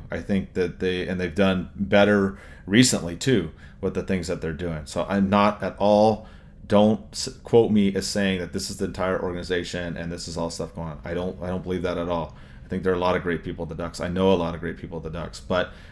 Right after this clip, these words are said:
a couple people had bad experiences with Bob while there. So there's obviously validity to what's been said, uh, and you've seen it reported through a bunch of other reporters, uh, stuff going on with the way of his, his temper and his attitude and the way he was. So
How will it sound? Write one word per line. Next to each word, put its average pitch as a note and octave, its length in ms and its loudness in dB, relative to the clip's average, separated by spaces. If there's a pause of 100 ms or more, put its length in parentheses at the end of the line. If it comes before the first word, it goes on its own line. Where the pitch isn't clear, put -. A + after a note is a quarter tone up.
(100)
a - 80 -10
couple G2+ 300 2
people G2+ 300 -2
had F#2 260 0
bad E2+ 200 -4
experiences G2 680 -2
with E2+ 280 -8
Bob F#2+ 420 2
while E2+ 260 -4
there. A#2+ 340 2 (180)
So F#2 200 -2
there's F2+ 160 -2
obviously G2+ 460 2
validity F#2+ 640 2 (220)
to F#2+ 420 0 (220)
what's F2+ 260 0
been F#2+ 220 0
said, A2+ 440 0
uh, E2+ 280 -4
and F2+ 160 -8
you've E2+ 120 -10
seen F#2 220 -4
it F#2 180 -2
reported F#2+ 480 0
through F#2+ 140 0
a F#2+ 40 2
bunch G2 200 -2
of - 80 0
other G#2 160 2
reporters, F2 580 -2 (360)
uh, E2+ 240 -2
stuff - 320 -2
going F#2 200 0
on F2+ 240 2
with E2+ 140 -10
the F2 80 -2
way F2 240 0
of E2 120 -4
his, F2 260 -4
his F2 180 -10
temper G2 380 0
and D#2+ 80 -6
his E2 160 -6
attitude F2 480 -2
and D#2+ 80 -6
the E2 60 -6
way E2+ 140 -4
he E2+ 120 -4
was. F#2 360 -2
So F2+ 380 0